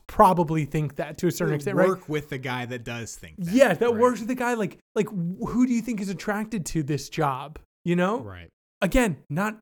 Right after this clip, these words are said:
Speaker 1: everybody who just wants to be cool and walk around with a gun on their hip and work out and get really, like, crazy buff and feel powerful, but probably a lot of people who wanna do that.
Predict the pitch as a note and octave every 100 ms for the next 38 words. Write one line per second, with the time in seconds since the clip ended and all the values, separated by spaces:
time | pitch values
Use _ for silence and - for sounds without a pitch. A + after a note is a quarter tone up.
0 | - F#3 G#3 D#3 D3 D#3+ E3 - B2+ F#3
1 | F#3+ - G3 F#3+ - D3+ F#3+ - - B3
2 | G3 D#3+ F3 - _ _ E3 D3+ D3 D3+
3 | F#3 - E3+ E3+ G#3 G#3 E3 D3 C#3+ D#3
4 | D3 C#3 - F3+ G#3+ E3+ D3 C#3 D3 D#3+
5 | - _ _ D#3+ C#3+ C#3 F#3 G3+ G3+ F3+
6 | G3 F3+ F3+ D#3 C#3+ E3+ G3 D#3+ F#3 F3+
7 | E3+ D3+ C#3 _ _ _ _ - D3+ E3+
8 | F#3 E3 F3+ C3+ D#3+ G3+ E3+ - - _
9 | _ E3 C#3+ G3 F#3 F3+ D#3+ G#3+ G3+ -
10 | D3+ D#3 F3 - _ _ _ _ _ -
11 | C4 - A3+ A3+ A3+ G#3+ G3+ F#3+ F3 E3+
12 | - D#3+ D3 C#3 D3 C#3 C3 C#3+ E3 -
13 | -